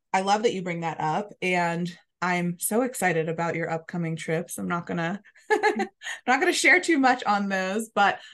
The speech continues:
I'm so excited because it is true. It's like, okay, I could do this,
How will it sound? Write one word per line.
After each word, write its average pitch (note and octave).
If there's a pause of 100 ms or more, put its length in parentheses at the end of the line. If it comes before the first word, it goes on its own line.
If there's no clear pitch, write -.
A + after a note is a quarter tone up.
(120)
I'm G3
so A3+
excited F3
because G3+ (320)
it A#3+
is D4+
true. B3+
It's F3+
like, F3+
okay, F#3+
I E3
could A#3
do G#3
this, E3